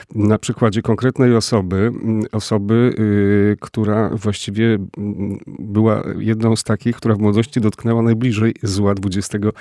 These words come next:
wieku i, y, szykuje się coś niezwykłego. Podejrzewam, że, y, to spotkanie z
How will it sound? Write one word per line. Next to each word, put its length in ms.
wieku 540
i, 360
y, 920
szykuje 460
się 180
coś 280
niezwykłego. 600
Podejrzewam, 560
że, 120
y, 380
to 120
spotkanie 640
z 100